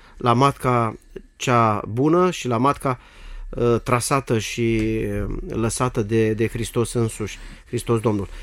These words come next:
Uh, spuneați și ceva de modele, pentru că alături de timpul acordat, alături de rugăciunile făcute, eu cred că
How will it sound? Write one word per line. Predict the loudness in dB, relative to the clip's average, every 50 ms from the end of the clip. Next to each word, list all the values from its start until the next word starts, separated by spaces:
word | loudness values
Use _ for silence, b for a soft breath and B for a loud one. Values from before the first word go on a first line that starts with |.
| B B B B
Uh, | 2 4 6 6 6 4 2 0
spuneați | -2 0 4 6 6 8 6 6 4 0
și | -2 -2 0
ceva | 2 4 4 4 6
de | 4 4
modele, | 4 4 4 4 6 6 6 6 6 4
pentru | 4 2 0 0 -2 -4 -4
că | 0 2 2 2 2
alături | 4 4 4 4 4 2 2 0
de | 0 0
timpul | 2 2 2 4 6 6
acordat, | 6 6 4 4 4 4 4
alături | 4 2 0 0 -2 -2 0
de | 2 2
rugăciunile | 2 2 2 2 0 2 2 2 4 4 4
făcute, | 4 2 -2 -2 -2 -4 -2 0 -2 -2 b b b b b b b b b
eu | b 2 2 2
cred | 4 2 2 2
că | 4 4 6 6